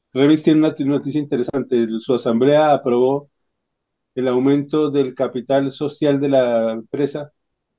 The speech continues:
Sube de mil quinientos millones de pesos a dos mil millones de pesos. Esa fue una decisión adoptada en la asamblea del veintinueve de abril.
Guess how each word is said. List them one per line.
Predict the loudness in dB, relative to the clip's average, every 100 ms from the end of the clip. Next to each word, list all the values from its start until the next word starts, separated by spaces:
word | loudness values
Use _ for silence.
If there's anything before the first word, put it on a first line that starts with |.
| _
Sube | -2 4 4
de | 4
mil | 4 2 2
quinientos | 0 2 4 4 4 0 -2
millones | -2 -4 -4
de | -4
pesos | -4 -6 -6
a | -4 -4
dos | 2 2 2 0
mil | 2 2 2
millones | 0 2 0 0
de | -2
pesos. | -4 -8 -10 -20 _ _ _ _ _ _ _ _ _ _ _ _ _ _ _ _ _ -8
Esa | -2 0
fue | 4 4
una | 4
decisión | 2 0 2 2
adoptada | 2 2 2
en | 2
la |
asamblea | -2 0 0
del | 0
veintinueve | -2 -6 -4 -2 0 0
de |
abril. | 0 0 -4